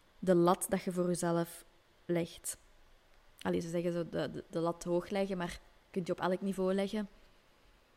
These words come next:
En als er ervaringen of gebeurtenissen daarover gaan, of daaronder gaan, boven of onder die lat dat je onbewust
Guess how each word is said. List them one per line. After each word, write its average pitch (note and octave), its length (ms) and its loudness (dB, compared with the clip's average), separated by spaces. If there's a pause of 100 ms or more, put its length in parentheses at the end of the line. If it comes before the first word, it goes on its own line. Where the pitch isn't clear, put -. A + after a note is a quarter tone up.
(1200)
En A3+ 100 0
als F#3+ 100 2
er G3+ 80 0
ervaringen F#3+ 440 0
of G#3+ 80 -4
gebeurtenissen F#3 640 -2
daarover F#3+ 480 -2
gaan, B3 380 -4 (400)
of F3+ 120 -8
daaronder F#3 460 -2
gaan, B3 420 -4 (1080)
boven F#3 380 4
of G3 120 -2
onder F#3+ 280 2
die F#3+ 120 2
lat F3 240 0
dat F3+ 140 -2
je F#3 140 -2 (140)
onbewust G3 760 2